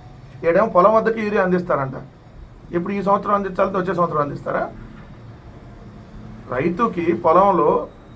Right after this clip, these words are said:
సకాలంలో యూరియా ఏ-, వేస్తే పంట పండిద్ది. ఎప్పుడు, ఎప్పుడు పడితే అప్పుడు యూరియా వేస్తే పండదు కదా. యూరియానే మళ్ళీ ఎనిమిది వందల రూపాయలు వాడకం తగ్గిస్తే ఎనిమిది వందల వరకు బస్తాకి ఇస్తాం.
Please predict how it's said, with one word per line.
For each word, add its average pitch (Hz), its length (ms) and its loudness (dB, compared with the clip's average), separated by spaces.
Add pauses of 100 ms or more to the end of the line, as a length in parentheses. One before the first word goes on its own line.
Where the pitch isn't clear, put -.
(120)
సకాలంలో 214 500 4
యూరియా 196 280 2
ఏ-, 180 240 4
వేస్తే 180 340 2
పంట 185 240 0
పండిద్ది. 175 480 2 (1600)
ఎప్పుడు, 196 220 4 (320)
ఎప్పుడు 185 320 4
పడితే 220 180 2
అప్పుడు 202 160 4
యూరియా 202 360 4
వేస్తే 180 200 -2
పండదు 190 280 2
కదా. 175 340 -2 (1400)
యూరియానే 226 440 0
మళ్ళీ 214 240 -2
ఎనిమిది 208 220 2
వందల 220 180 2
రూపాయలు 202 280 4
వాడకం 185 320 4
తగ్గిస్తే 180 320 2
ఎనిమిది 185 220 2
వందల 180 140 6
వరకు 180 160 4
బస్తాకి 139 400 2
ఇస్తాం. 135 260 -6